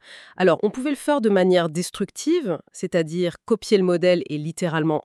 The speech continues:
enlever un morceau avec une soustraction pour voir dedans. Mais il y avait aussi une méthode plus souple, non destructive,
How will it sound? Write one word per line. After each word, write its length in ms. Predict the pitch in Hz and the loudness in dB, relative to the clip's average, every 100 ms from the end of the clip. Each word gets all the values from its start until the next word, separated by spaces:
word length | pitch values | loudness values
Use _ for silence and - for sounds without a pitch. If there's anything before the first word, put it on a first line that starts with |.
| _ | _
enlever 480 | 214 208 202 175 175 | 0 4 4 4 2
un 80 | 151 | 2
morceau 480 | 147 139 - 277 - - | 0 -2 -2 -2 -4 -4
avec 240 | 151 - | -4 -2
une 80 | 156 | -4
soustraction 640 | - 208 - 165 - 240 | -4 -6 -4 -4 -2 -2
pour 160 | 269 151 | -2 -6
voir 180 | 151 151 | -4 -4
dedans. 280 | 147 165 392 _ - - - - | -4 -6 -6 _ -20 -20 -6 2
Mais 60 | |
il 40 | 214 | 4
y 20 | |
avait 140 | 214 | 4
aussi 240 | 269 - 302 | 2 0 2
une 80 | 254 | 4
méthode 280 | 240 294 - | 4 0 -4
plus 180 | - 247 | -6 -4
souple, 460 | - 269 214 147 - | 0 -2 -2 -6 -4
non 340 | 156 185 262 | 2 4 4
destructive, 760 | 240 226 - 202 - 285 302 | 2 0 -4 -8 -4 -2 0